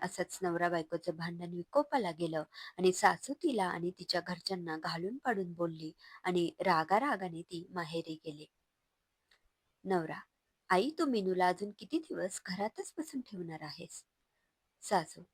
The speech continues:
"मला काय हौस आली आहे का तिला घरी बसून ठेवायची? तिच्या नवऱ्याने घेऊन जावे तिला. तुझी बहीण घरी आहे, त्याचा तुला त्रास होतो आहे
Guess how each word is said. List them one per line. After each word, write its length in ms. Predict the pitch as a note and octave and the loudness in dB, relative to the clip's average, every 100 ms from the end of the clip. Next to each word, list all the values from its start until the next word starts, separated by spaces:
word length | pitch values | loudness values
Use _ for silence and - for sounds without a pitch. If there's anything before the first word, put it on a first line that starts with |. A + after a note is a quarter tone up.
| _ _ _ - | _ _ _ 6
"मला 240 | A3 D4 | 8 8
काय 160 | E4+ G4+ | 6 2
हौस 300 | - A3 G#3+ | 4 2 4
आली 180 | G3 F#3 | 2 4
आहे 220 | F3+ E3+ F#3 | 2 0 -2
का 120 | F#4 F#4+ | -4 -2
तिला 180 | C#4+ G3+ | 2 2
घरी 260 | F#3 F#3+ G3 | 2 0 0
बसून 280 | G3 G#3 G3 | -4 -6 -4
ठेवायची? 480 | G3 F#3+ F#3+ - - _ _ _ _ _ - | -2 0 -2 -4 -8 _ _ _ _ _ -4
तिच्या 200 | F#3+ F#3 | 6 8
नवऱ्याने 440 | F3 F3 F#3+ G#3 A3+ | 8 6 4 2 -2
घेऊन 280 | A3 D4 F#4+ | 0 0 2
जावे 200 | F4+ E4 G#3 | 2 2 -2
तिला. 180 | E3 D#3+ - _ _ _ _ - | -6 -10 -14 _ _ _ _ -2
तुझी 220 | F3+ F#3 | 2 2
बहीण 320 | F#3 F3+ G3 | 2 -2 -2
घरी 240 | F3+ F3+ G#3+ | -4 -2 2
आहे, 360 | G#3+ D#3+ F#3+ C#4 _ _ _ | 2 0 -6 -6 _ _ _
त्याचा 240 | F#3+ F#3+ G#3 | 4 4 0
तुला 180 | G#3 G3+ | 2 2
त्रास 360 | G3+ F#3+ A3+ - | 6 10 8 8
होतो 200 | F4+ F4+ C#4 | -4 0 0
आहे 220 | F3+ | 0